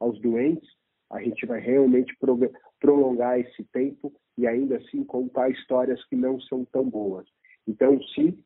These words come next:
a gente tem uma responsabilidade neste início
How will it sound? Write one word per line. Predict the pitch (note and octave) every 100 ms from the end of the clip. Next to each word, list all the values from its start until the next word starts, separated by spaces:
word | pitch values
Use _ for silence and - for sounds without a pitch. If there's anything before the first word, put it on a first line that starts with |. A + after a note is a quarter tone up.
| _
a | G2+
gente | A#2+ -
tem | - C#3+
uma | C3
responsabilidade | C3+ C#3+ - C3 - B2+ B2 A#2+ A#2+ A#2 A2
neste | A#2 C3+ F3 - -
início | C4 C3+ F3 - -